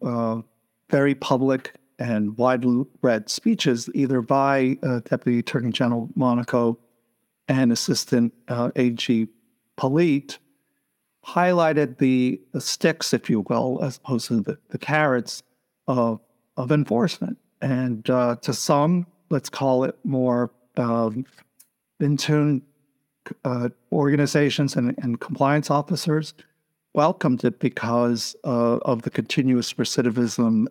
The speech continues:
and just writing a check approach by, uh, many firms,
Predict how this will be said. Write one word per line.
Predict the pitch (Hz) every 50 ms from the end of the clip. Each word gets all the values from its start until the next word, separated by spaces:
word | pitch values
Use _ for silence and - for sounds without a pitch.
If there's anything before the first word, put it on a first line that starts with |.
| -
and | - 127 113 110 110 113 113 113
just | - - 123 - - -
writing | - 123 120 120 113 117
a | 117
check | 110 - - - 135 123 117 - - _ _ _ _ _ _ _ _ -
approach | 160 - - - - 151 147 139 - - - _
by, | - - 120 117 117 - - _ _ _ _ -
uh, | 123 113 113 117 113 _ - -
many | 147 143 139 127 127 - _ _
firms, | - - - 135 123 113 110 113 123 131 - - - -